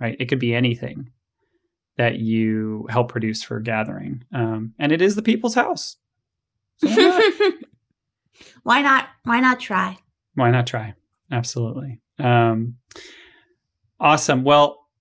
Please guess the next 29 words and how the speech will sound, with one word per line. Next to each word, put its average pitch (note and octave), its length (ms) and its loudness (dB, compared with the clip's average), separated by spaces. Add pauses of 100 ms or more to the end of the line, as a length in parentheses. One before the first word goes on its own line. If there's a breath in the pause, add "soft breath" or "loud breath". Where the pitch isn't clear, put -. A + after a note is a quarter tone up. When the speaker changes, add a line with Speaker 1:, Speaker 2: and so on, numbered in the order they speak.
(200)
Speaker 1:
lastly, D3 580 2
I A#2 40 2
would A#2+ 160 0
love C3 220 2
for - 180 -10
you D3 160 0
to B2+ 100 -2
tell B2+ 300 0
people A#2+ 420 -4
where A2+ 160 0
they A#2+ 100 0
can A#2+ 220 -4
find A#2+ 260 0
out A2+ 160 -4
more A2+ 320 0
about A2 460 -4
you, A2 460 -4
connect A#2 540 -4 (100)
to - 140 -6
you, A2 600 -2
and A2+ 500 -2
gain A#2 360 0
some A2+ 260 -2
of A2+ 60 0
the A2+ 100 -4
resources A#2 540 -4
that A#2+ 160 -6
you've A2+ 200 -8
shared. B2 440 -6